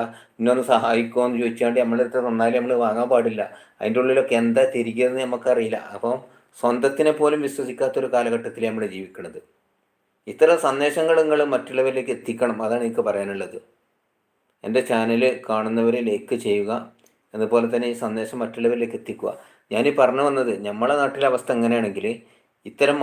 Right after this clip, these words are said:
ആളുകൾ എങ്ങാനും സ്-, ഈ അറേബ്യൻ രാജ്യങ്ങളിൽ പെട്ട്, പെട്ടുപോയാൽ ഇപ്പം നമുക്കറിയാലോ നിമിഷപ്രിയൻ്റെ കാര്യങ്ങളൊക്കെ. അത് ഒരു പ്ര-, ഒരിക്കൽ കൊല്ലാൻ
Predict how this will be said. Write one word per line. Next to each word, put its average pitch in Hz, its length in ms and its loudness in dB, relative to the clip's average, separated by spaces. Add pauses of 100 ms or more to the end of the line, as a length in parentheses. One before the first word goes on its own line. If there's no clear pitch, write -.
ആളുകൾ 120 320 4 (200)
എങ്ങാനും 120 340 0 (140)
സ്-, 127 120 -18 (120)
ഈ - 20 2 (420)
അറേബ്യൻ 117 380 -2
രാജ്യങ്ങളിൽ 131 540 2
പെട്ട്, 117 240 -2
പെട്ടുപോയാൽ 113 640 2 (840)
ഇപ്പം 156 220 4
നമുക്കറിയാലോ 143 500 4 (100)
നിമിഷപ്രിയൻ്റെ 123 800 -2
കാര്യങ്ങളൊക്കെ. 110 580 -4 (1200)
അത് 107 120 0 (100)
ഒരു 135 180 6
പ്ര-, 139 180 6
ഒരിക്കൽ 127 280 0 (140)
കൊല്ലാൻ 135 320 2